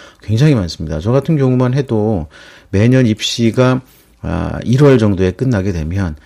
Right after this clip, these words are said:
한 이 개월 정도는 그 입시를 정리하고, 그 다음에 그 다음 해 입시 요강 마무리하고 해서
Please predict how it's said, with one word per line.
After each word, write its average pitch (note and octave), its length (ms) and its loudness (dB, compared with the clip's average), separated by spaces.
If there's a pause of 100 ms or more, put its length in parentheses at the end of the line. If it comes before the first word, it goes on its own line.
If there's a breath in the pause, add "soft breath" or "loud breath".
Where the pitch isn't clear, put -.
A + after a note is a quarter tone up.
한 G2+ 180 -4
이 A2 120 -2
개월 D3 280 2
정도는 A#2 720 -2
그 - 160 0
입시를 A2 540 0
정리하고, G#2+ 800 0
그 - 80 -8
다음에 G2+ 260 -2
그 - 140 -8
다음 A2 380 -2
해 A2 160 -2
입시 F#2 420 -4
요강 G#2+ 480 0
마무리하고 G#2+ 800 -4
해서 D3+ 320 0